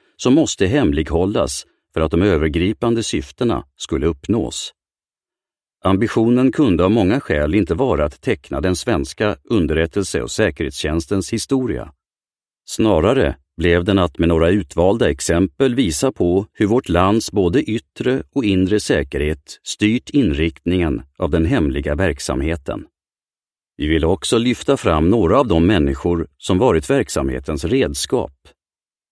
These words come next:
Det rör sig då inte i första hand om namn, som likt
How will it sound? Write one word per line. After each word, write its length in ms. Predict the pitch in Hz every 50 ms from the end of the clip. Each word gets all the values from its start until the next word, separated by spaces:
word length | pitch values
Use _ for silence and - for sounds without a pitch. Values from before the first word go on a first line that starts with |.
| _ _ -
Det 80 | 131 135
rör 180 | 131 110 95
sig 180 | 98 - 135 127
då 180 | 110 82 82 98
inte 240 | 104 87 - 82
i 40 | 87
första 360 | - - 92 - - - 160
hand 320 | 139 120 90 73 67 67 73
om 200 | 78 80 82 92
namn, 460 | 120 139 127 73 62 60 60 60 57 - _ _ _ _
som 240 | - - 82 80 80
likt 520 | 78 85 87 82 - - - - - -